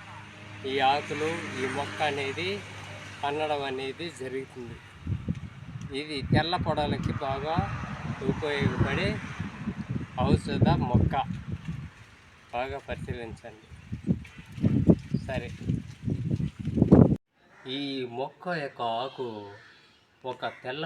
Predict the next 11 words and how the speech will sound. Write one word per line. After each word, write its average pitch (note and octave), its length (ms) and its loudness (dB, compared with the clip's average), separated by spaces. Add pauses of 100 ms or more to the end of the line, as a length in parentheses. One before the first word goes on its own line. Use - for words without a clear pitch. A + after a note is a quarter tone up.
(120)
పొడలకే B2+ 520 -4 (120)
కాదు, G#2 260 -8 (1040)
అది B2 220 -2 (520)
మన B2+ 200 -2 (120)
శరీరం D3 460 -6
మీద C3 140 -8 (180)
ఎంగిలి D#3+ 400 -6
సుడి B2 280 -6
అనేది A#2 460 -8 (880)
ఉంటుంది. G#2 380 -10 (640)
ఆ A#2 40 2